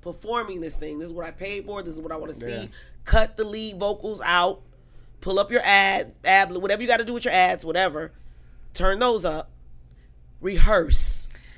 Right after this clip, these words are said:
Speaker 2: You, you, you're wondering why he's laughing?
Speaker 1: I wanna know why he's laughing.
Speaker 2: Yeah, he's laughing
Speaker 1: 'Cause I'm
Speaker 2: because on
Speaker 1: dead
Speaker 2: every,
Speaker 1: serious.
Speaker 2: no, on every episode.
Speaker 1: Uh-huh. Someone said that?
Speaker 2: No, on every episode, we brought up a particular person that's probably getting a lot of
Speaker 1: Uh-huh.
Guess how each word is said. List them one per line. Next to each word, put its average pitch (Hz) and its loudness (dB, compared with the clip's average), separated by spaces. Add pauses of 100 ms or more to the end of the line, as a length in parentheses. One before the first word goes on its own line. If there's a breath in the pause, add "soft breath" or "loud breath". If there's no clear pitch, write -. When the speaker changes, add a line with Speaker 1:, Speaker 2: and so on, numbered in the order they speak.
(140 loud breath)
Speaker 2:
You, 160 -2
you, 160 -10 (180)
you're 151 -6
wondering 165 -4
why 135 -2
he's 120 -8
laughing? 127 -8 (420)
Speaker 1:
I 175 -6
wanna 190 -6
know 175 -6
why 160 -6
he's 147 -12
laughing. 143 -12
Speaker 2:
Yeah, 127 -4
he's 135 -6
laughing 151 0
Speaker 1:
'Cause 139 -4
I'm 285 4
Speaker 2:
because 214 2
on - -2
Speaker 1:
dead 151 2
Speaker 2:
every, 165 2
Speaker 1:
serious. - -8
Speaker 2:
no, 143 -4
on 131 -8
every 156 -2
episode. 123 -8
Speaker 1:
Uh-huh. 180 -8 (400)
Someone 180 -6
said 190 -4
that? 202 -8 (420 loud breath)
Speaker 2:
No, 131 -4
on - -6
every 175 2
episode, 139 2
we 127 -2
brought 127 0
up 123 -4
a 117 -10
particular 117 -10
person 120 -6
that's 113 -12
probably 117 -6
getting 117 -10
a 113 -12
lot 117 -10
of 110 -12 (340)
Speaker 1:
Uh-huh. 170 -8